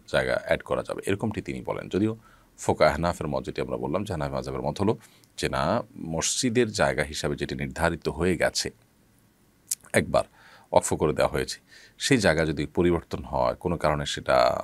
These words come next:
আর পাশে অন্য জায়গা, বড় জায়গা নিয়ে করতে হয়, এখানে আর জায়গা বড় করার সুযোগ নেই, তাহলে সেক্ষেত্রে এই জায়গাটি চিরকাল মসজিদ হিসেবেই থাকতে হবে। আর না হলে এক্সটেনশন করা গেলে এখান থেকে এক্সটেনশন করবেন, এটাকে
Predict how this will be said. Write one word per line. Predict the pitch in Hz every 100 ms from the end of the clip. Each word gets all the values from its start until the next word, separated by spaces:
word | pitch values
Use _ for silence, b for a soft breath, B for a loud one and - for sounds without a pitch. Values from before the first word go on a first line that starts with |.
| -
আর | 76 65 60 76
পাশে | - 78
অন্য | 71
জায়গা, | 69 65
বড় | 64 67 64
জায়গা | 67 67
নিয়ে | 67
করতে | 82 - 69
হয়, | 69
এখানে | 64 67 65
আর |
জায়গা | 62 62
বড় | 64 64
করার | 60 60
সুযোগ | - 80 69
নেই, | 62
তাহলে | - 131 143
সেক্ষেত্রে | 113 104 98 101 - b b b -
এই | 95
জায়গাটি | 76 67 71 98
চিরকাল | - 71 73
মসজিদ | 69 - -
হিসেবেই | - 104 101
থাকতে | 78 -
হবে। | 55 - -
আর | 87
না | 80 78
হলে | 95 104 b b b b
এক্সটেনশন | 104 - 104 - 82
করা | 67 62
গেলে | 60
এখান | - 82
থেকে | 110 110
এক্সটেনশন | 92 - 67 - -
করবেন, | - 58 69 82 - - -
এটাকে | - 80 - 101